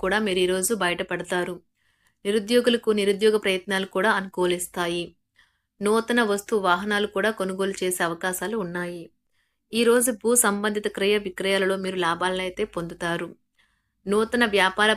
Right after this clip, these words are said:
ప్రారంభమునకు అవరోధాలు కూడా తొలగుతాయి. వృద్ధులకు ఒక మంచి సంతోషకరమైన రోజుగా ఉంటుంది. తాము కలిసే అన్ని వయసుల వారితోనూ బాగా కలిసిపోతారు. అనుభవం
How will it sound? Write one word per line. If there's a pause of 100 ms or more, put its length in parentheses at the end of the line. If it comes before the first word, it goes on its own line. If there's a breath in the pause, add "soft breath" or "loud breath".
ప్రారంభమునకు (120)
అవరోధాలు
కూడా (100)
తొలగుతాయి. (720)
వృద్ధులకు (100)
ఒక
మంచి
సంతోషకరమైన
రోజుగా (120)
ఉంటుంది. (560 soft breath)
తాము
కలిసే (100)
అన్ని
వయసుల
వారితోనూ (100)
బాగా
కలిసిపోతారు. (680 loud breath)
అనుభవం